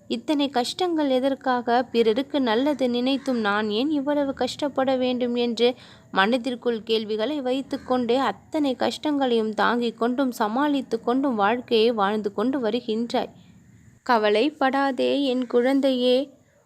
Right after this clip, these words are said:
உன்னுடைய வாழ்விற்கு தேவையான எல்லா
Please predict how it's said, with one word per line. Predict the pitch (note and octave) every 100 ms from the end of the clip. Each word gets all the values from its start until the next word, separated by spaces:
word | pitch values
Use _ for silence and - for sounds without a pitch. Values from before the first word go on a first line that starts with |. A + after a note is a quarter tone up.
| -
உன்னுடைய | A#3 A#3 A3 C4 D#4 C#4
வாழ்விற்கு | B3 A#3+ C#4+ C#4+ B3+ - C4+ C#4
தேவையான | A#3+ A3+ A3 A3+ A3+ C#4 B3+ B3 C#4 - _ _ A3
எல்லா | G#3+ G#3+ G#3